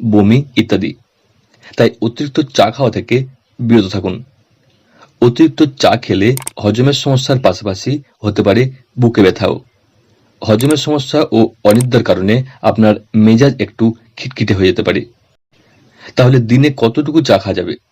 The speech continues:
পরিমিত চা খাওয়ার অভ্যাস উপকারী, তাই প্রতিদিন চা খেলেও তাতে সমস্যা নেই, তবে তার আগে জানতে হবে পরিমাণ। বিশেষজ্ঞদের মতে দিনে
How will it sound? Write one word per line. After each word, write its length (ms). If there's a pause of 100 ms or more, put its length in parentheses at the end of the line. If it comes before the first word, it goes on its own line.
(1000)
পরিমিত 380 (200)
চা 140
খাওয়ার 280
অভ্যাস 380
উপকারী, 320 (680)
তাই 140 (260)
প্রতিদিন 360 (320)
চা 180
খেলেও 360 (260)
তাতে 240 (120)
সমস্যা 380
নেই, 180 (480)
তবে 220
তার 220
আগে 180
জানতে 320
হবে 220 (280)
পরিমাণ। 340 (960)
বিশেষজ্ঞদের 680
মতে 280 (440)
দিনে 280